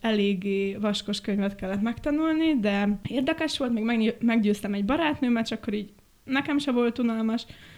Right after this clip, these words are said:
és elmentünk. Igazából még azóta nem bíráskodtam jégen, viszont kint, öm, a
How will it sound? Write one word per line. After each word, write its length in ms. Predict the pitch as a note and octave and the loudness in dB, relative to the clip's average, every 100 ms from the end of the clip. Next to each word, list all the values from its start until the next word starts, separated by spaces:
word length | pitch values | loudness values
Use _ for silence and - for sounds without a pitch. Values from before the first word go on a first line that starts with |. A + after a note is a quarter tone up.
| - | -20
és 100 | - | -14
elmentünk. 760 | - G#3+ G3+ G3 G#3 A3+ G#3+ A3+ - - - - - - | -4 0 4 4 4 4 2 0 -4 -20 -20 -20 -16 -2
Igazából 560 | C4+ B3 A3 G#3+ G#3 | 2 4 4 4 6
még 200 | G#3 G3+ | 6 4
azóta 420 | A#3 B3+ A#3+ A3+ G#3+ | 4 2 2 0 0
nem 420 | A3 A3+ G#3 G#3+ | 6 8 8 8
bíráskodtam 720 | A3 A3 A3 - A3 - G3+ G3+ | 8 8 4 0 -2 -2 0 2
jégen, 580 | G3+ G#3 A#3+ D4 D4+ | 2 2 2 2 2
viszont 520 | A#3+ A3+ G#3+ G#3 G3+ G3+ | 2 0 0 0 0 -4
kint, 600 | - G#3 G#3 G3+ G3+ - | -4 0 2 2 2 -2
öm, 720 | F#3+ F#3 E3+ F#3+ G#3 A3 - | -8 -8 -6 -8 -6 -6 -8
a 360 | - F#2+ F2+ | -8 -10 -8